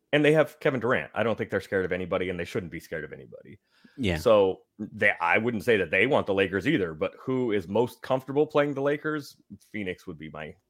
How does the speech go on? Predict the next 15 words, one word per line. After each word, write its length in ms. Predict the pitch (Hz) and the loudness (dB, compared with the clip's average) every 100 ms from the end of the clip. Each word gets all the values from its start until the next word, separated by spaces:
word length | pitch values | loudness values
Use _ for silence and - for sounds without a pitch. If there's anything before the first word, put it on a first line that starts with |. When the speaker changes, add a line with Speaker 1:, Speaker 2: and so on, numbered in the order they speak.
| _ - | _ -14
Speaker 1:
answer. 400 | 76 - - - _ _ _ _ _ _ _ _ _ _ _ _ _ _ _ _ | -14 -14 -20 -20 _ _ _ _ _ _ _ _ _ _ _ _ _ _ _ _
Speaker 2:
Yeah, 280 | 143 143 143 | 8 10 10
I, 200 | 147 156 - | 10 8 6
I 100 | 151 | 6
agree, 600 | 165 139 123 160 170 160 | 8 6 4 6 6 6
and 160 | 127 131 | 6 4
it's 200 | 110 139 | 4 2
more 280 | 143 143 | 6 8
a 60 | 123 | 6
process 500 | - 123 123 131 - | 8 8 8 2 2
of 100 | 113 | 4
elimination. 800 | 107 101 98 85 85 - 85 80 _ _ _ | 6 8 6 4 2 -2 -8 -10 _ _ _
Speaker 1:
Correct. 240 | - 165 | -2 2
Speaker 2:
You 60 | 95 | 4
know, 340 | 87 85 85 | 4 2 0